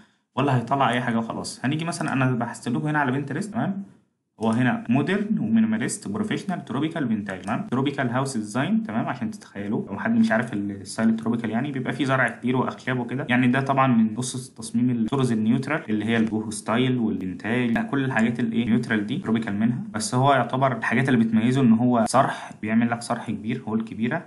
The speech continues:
وزرع وخشب، تمام؟ فبيدي لك وسع للمكان، يعني بيتعمل في الفيلا، ما يتعملش في شقه صغيره، يعني اللي هو واخدين بالكم.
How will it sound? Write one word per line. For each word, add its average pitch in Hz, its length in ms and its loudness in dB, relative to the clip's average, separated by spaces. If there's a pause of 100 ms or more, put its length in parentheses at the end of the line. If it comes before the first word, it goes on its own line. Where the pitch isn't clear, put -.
(140)
وزرع 98 480 0 (220)
وخشب، 95 420 -8 (360)
تمام؟ 107 240 -6 (480)
فبيدي 110 300 0
لك 131 180 -2
وسع 107 200 -2
للمكان، 90 440 -8
يعني - 160 -16 (440)
بيتعمل 110 360 2
في 110 100 -2
الفيلا، 101 280 -2
ما 101 80 -2
يتعملش 110 280 2
في - 100 -10
شقه - 200 -4
صغيره، 85 300 -8
يعني 80 220 -12 (160)
اللي 87 120 -16
هو 87 240 -10
واخدين 90 260 -6
بالكم. 87 360 -10